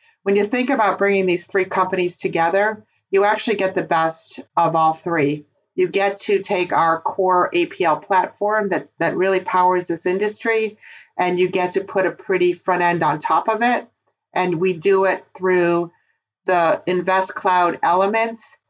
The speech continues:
So, and it's funny 'cause we were Tegra one eighteen, and one eighteen was a hundred eighteen elements, and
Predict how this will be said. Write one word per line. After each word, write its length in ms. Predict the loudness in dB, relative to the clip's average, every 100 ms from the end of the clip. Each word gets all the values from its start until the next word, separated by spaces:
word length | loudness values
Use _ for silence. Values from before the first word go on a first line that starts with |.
| _ _
So, 600 | -20 -4 0 2 2 2
and 120 | 0 -2
it's 140 | -2
funny 260 | 0 0 0
'cause 200 | 0 0
we 120 | 2
were 180 | 2 0
Tegra 380 | -2 0 0
one 140 | 0 0
eighteen, 480 | -2 -4 -2 0 0
and 140 | -2
one 160 | 0 0
eighteen 420 | -2 -4 -4 -2
was 160 | -2
a 60 | -2
hundred 320 | -2 -2 0
eighteen 440 | -2 -2 -4 -4 0
elements, 680 | 0 0 0 -2 -4 -10 -4
and 380 | -2 0 -2